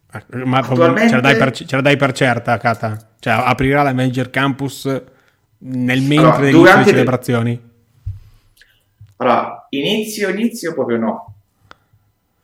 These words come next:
Speaker 1: Però.
Speaker 2: Durante le celebrazioni.
Speaker 1: Che, quella che iniziano le celebrazioni o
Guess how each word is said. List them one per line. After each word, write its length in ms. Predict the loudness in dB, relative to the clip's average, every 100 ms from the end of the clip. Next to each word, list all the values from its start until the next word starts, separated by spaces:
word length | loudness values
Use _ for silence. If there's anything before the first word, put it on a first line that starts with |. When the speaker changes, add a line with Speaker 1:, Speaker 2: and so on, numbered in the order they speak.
| _ -20
Speaker 1:
Però. 220 | -8 -8 -2
Speaker 2:
Durante 640 | 4 8 8 6 2 2
le 140 | 4 2
celebrazioni. 760 | -2 -6 -8 -16 -20 -20 -20 -20 _ _ _ _ -20 -20 -6
Speaker 1:
Che, 200 | -6 0
quella 160 | 2
che 100 | 2
iniziano 320 | 2 2 2 0
le 40 |
celebrazioni 640 | 0 -2 -4 -2 -2 0
o 300 | -2 -2 -2